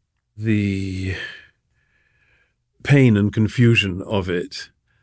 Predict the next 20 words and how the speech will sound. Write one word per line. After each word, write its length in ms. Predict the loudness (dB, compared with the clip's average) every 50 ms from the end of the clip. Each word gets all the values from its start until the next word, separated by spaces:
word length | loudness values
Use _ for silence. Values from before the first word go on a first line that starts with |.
| _ _ _ _ _ _ _ _ -2
wasn't 300 | -2 -2 0 0 -4 -6 -4
something 380 | -6 -6 -6 -6 -6 -6 -6
I 100 | -6 -6
talked 360 | -6 -6 -6 -6 -6 -6 -8
about, 440 | -6 -6 -6 -6 -8 -8 -12 -14 -16 -16 -14
or, 400 | -12 -12 -10 -10 -12 -14 -16 -18 _ _ _ _ _ _ _ _ _ _ _ _ _ _ _ _ _ _ _ _ _ _ _ _ _ _ _ _ _ _ _ _ _ _ _ _ _ _ _ _ -12 -2
yeah, 160 | 2 2 4
when 160 | 4 4 2 2
I 80 | 0
showed 240 | 0 2 2 2 2
up 160 | 2 0 0
in 140 | 0 0 0
Milwaukee, 580 | 0 0 0 2 2 2 0 0 -2 -4 -4 -4
I'd 140 | -4 -4
just 180 | -4 -6 -8 -6
come 180 | -2 2 4 4
out 380 | 4 4 2 0 -2 -4 -8 -10 _ _ _ _ _ _ _ _ _ _ _ _ _ _ _ _ _ _ _ _ _ _ _ _ _ _ _ _ _ _ _ _ _ _ _ _ _ -10
to 380 | -4 -2 0 0 0 -4 -6 -8 _ _ _ _ _ _ _ -6
the 160 | -2 0 0
world 560 | 2 4 4 4 4 2 0 0 -2 -4 -6